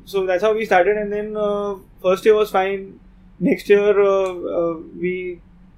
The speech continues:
we, uh, sat down, all of us again together. So four people who had invested in, at one car decided that, uh, we need to do more races, you know, we need to drive more races.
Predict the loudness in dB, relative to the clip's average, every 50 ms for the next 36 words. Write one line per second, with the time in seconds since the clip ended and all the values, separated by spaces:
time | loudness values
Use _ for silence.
0 | -14 -8 -4 -2 -2 -2 -2 -4 -4 -6 -8 -6 -4 -2 -2 -2 -2 -2 -2 -2
1 | -2 -4 -4 -4 -2 -2 -2 -2 -2 -4 -6 -8 -6 -6 -4 -4 -4 -4 -6 -8
2 | -10 -12 -16 -20 -20 -20 -20 -20 -20 -20 -20 -18 -8 -4 -2 -2 -2 -2 -4 -4
3 | -4 -6 -8 -10 -14 -20 -20 -10 -4 2 2 4 4 4 2 2 4 4 2 2
4 | 2 -2 -4 -6 -8 -12 -16 -16 -8 -4 0 0 0 0 2 0 0 0 -2 -4
5 | -8 -10 -8 -10 -6 -4 -4 -2 -2 -2 -2 -2 -2 -2 -4 -4 -4 -6 -12 -18
6 | -20 -20 -20 -20 -20 -10 -6 -4 0 2 2 2 2 2 0 -2 -4 -2 -2 -2
7 | 0 0 0 0 0 0 0 0 0 -2 0 2 2 2 2 2 0 0 0 -2
8 | -4 -6 -8 -6 -6 -8 -8 -6 -2 -2 -2 -2 2 2 2 2 2 2 0 0
9 | 0 0 -4 -12 -18 -20 -20 -20